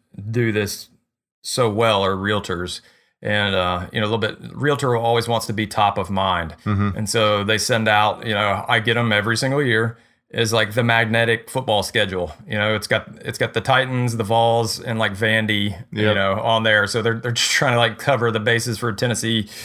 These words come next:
Speaker 1: uh, football. And, uh, you know, then it's, it's got the full schedule on there. And then at the very end, it's got the, the person's name.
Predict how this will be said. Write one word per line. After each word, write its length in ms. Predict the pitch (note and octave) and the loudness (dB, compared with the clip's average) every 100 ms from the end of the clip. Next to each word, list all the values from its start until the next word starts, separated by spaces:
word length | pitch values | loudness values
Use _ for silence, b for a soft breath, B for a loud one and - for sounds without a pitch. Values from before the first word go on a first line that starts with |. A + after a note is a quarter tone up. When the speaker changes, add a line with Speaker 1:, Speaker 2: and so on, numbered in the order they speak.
| B B B B - | B B B B -6
Speaker 1:
uh, 360 | A#2+ A2 A2 | 2 4 2
football. 640 | - C#3+ G#2 B2 A2 G#2+ b b b - | 0 -2 2 2 4 0 b b b 0
And, 480 | C3 A#2+ A2+ G#2+ A#2 _ _ | 4 4 4 0 -6 _ _
uh, 300 | A#2+ A2 G#2+ G#2+ | 0 0 0 -2
you 140 | A#2+ A2+ | 0 0
know, 120 | G#2 | 2
then 100 | A#2 | 0
it's, 180 | A2 - | -2 -4
it's 220 | C3 B2 | -6 -2
got 200 | A#2 A2+ | -2 -2
the 60 | - | -4
full 220 | C#3+ C3 | -2 -2
schedule 360 | - A#2 A2+ | 2 2 2
on 140 | A#2 A2+ | 0 2
there. 180 | A#2+ C3+ | 4 4
And 120 | C3 | 2
then 100 | B2+ | 0
at 60 | |
the 60 | B2 | 2
very 300 | A#2 A#2+ B2+ | 2 4 4
end, 220 | G#2+ A2+ | 2 2
it's 160 | B2+ - | -2 0
got 280 | A2+ A2+ B2 | 0 0 2
the, 180 | B2+ | 2
the 80 | A#2 | 2
person's 300 | A#2+ B2 A#2 | 0 -2 0
name. 300 | C3 A#2+ G2+ | 2 2 0